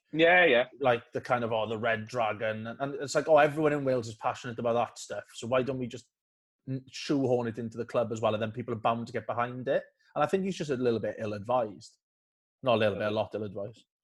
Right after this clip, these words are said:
Speaker 1: Yeah, a lot ill-advised. Or he just didn't listen to anyone else who said that it should be a thing. So we, we've talked about the logo, and I think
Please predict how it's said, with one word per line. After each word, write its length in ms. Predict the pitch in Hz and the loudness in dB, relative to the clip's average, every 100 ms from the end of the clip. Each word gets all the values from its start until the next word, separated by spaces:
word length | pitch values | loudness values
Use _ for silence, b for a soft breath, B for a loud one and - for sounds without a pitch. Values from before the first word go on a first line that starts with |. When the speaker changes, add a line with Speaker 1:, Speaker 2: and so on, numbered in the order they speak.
| _ | _
Speaker 1:
Yeah, 240 | 139 110 95 | -2 0 2
a 20 | |
lot 200 | 117 95 | 0 0
ill-advised. 480 | 92 85 87 85 107 | -6 -8 -8 -6 -4
Or 140 | 107 | -4
he 60 | 95 | -4
just 180 | 95 | -8
didn't 180 | 104 98 | -10 -6
listen 240 | 98 - 104 | -6 -4 -4
to 80 | 95 | -4
anyone 200 | 90 87 | -2 -2
else 180 | 85 | -4
who 80 | - | -6
said 220 | - 95 87 | -8 -8 -6
that 100 | 90 | -6
it 100 | - | -4
should 180 | 92 | -6
be 100 | 90 | -6
a 60 | 90 - | -6 2
thing. 240 | 110 98 | 2 2
So 120 | - | 4
we, 80 | 185 | 6
we've 220 | 208 226 | 6 6
talked 200 | - 269 208 | 4 2 4
about 160 | 175 | 4
the 60 | 131 | 6
logo, 420 | 131 139 117 101 | 6 4 4 -2
and 80 | 98 | -4
I 80 | 104 | -10
think 180 | 127 110 | -12 -14